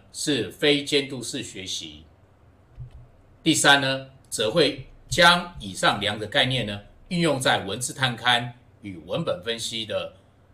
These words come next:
应用，实际运用操作。那这三个主题当中呢，我们分别每一个主题都有三个周次来进行，每个周次呢大概是这样一个轮回。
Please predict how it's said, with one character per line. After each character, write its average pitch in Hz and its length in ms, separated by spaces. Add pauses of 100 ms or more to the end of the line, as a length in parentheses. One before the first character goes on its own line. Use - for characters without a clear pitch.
(220)
应 135 160
用， 117 300 (200)
实 - 240
际 117 220
运 117 140
用 107 260 (240)
操 113 220
作。 - 320 (840)
那 214 140
这 220 160
三 196 320
个 147 160
主 113 240
题 101 180
当 120 240
中 117 220
呢， 113 300 (1200)
我 117 140
们 110 340 (200)
分 160 220
别 107 440
每 113 180
一 107 60
个 156 120
主 104 200
题 92 240
都 156 160
有 101 120
三 143 240
个 110 120
周 120 200
次 110 360
来 90 160
进 107 240
行， 82 240 (640)
每 - 180
个 135 140
周 185 240
次 - 280
呢 117 280
大 147 120
概 143 140
是 131 160
这 151 100
样 107 100
一 95 40
个 95 80
轮 92 220
回。 85 280